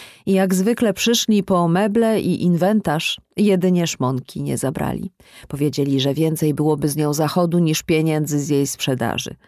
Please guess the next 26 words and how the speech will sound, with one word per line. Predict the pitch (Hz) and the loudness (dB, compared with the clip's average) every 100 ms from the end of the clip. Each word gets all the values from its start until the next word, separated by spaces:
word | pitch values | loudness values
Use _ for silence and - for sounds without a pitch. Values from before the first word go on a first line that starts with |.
| _ _ _ - | _ _ _ -4
Chyba | 156 170 | 0 2
że | 170 175 | 2 0
na | 180 190 | 0 2
mięso. | 269 233 120 - - - _ _ _ _ _ _ 165 | 2 2 0 -4 -10 -12 _ _ _ _ _ _ 0
Lilka, | 254 302 - 143 | 2 2 2 0
wówczas | 147 175 - 185 - | 0 -2 0 0 0
nie | 180 180 175 | 0 2 2
więcej | 220 233 220 185 | 2 2 2 2
niż | 175 160 - | 2 -2 -2
ośmioletnia, | 190 - 233 220 117 - - 131 - - - _ - | -2 0 2 2 0 -2 -4 -4 -4 -12 -20 _ -12
z | |
płaczem | - 233 262 269 233 | -2 0 2 2 2
przypadła | 190 - 190 180 165 | 2 0 0 2 0
do | 147 | 0
kolan | 156 147 139 - | 0 0 0 -2
ojca. | 127 123 - 131 _ _ - - 185 | -4 -4 -8 -10 _ _ -20 -6 -2
Gustaw | 240 - 214 - | 0 0 -2 2
Lindner, | 202 220 131 123 80 - _ _ - | 2 4 2 -2 -4 -8 _ _ 0
mimo | 208 196 185 | 2 4 4
że | 170 165 160 | 2 0 0
utracjusz | 180 - 226 233 - 147 - | -2 0 0 0 -2 -2 -2
i | 120 | -2
lokkoduch, | 92 117 - 190 175 151 156 - - | -2 -4 -2 0 0 -2 -8 -16 -6
miał | 196 208 202 | -2 2 4
miękkie | 185 151 139 - 147 | 2 2 -2 -6 -8
serce. | - - - - | -8 -10 -12 -16